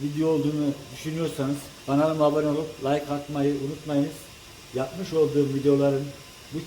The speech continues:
içeriklerin daha fazla kitlelere ulaşabilmesi için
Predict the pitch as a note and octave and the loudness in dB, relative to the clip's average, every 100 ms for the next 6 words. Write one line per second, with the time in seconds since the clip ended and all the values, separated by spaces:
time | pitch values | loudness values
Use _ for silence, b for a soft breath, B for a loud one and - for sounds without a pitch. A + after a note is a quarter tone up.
0 | - C3+ D3 C#3+ C#3+ D3 C#3 - - - | -10 0 2 2 2 0 0 -4 -14 -18
1 | - C#3 F#3+ E3+ D#3+ D3+ C#3+ D3+ D#3 D3+ | -4 0 2 0 -2 0 -2 -4 2 4
2 | C#3+ C3 D3 D3 C3+ D3 C#3+ - - | 4 4 2 0 -4 -4 -8 -8 -10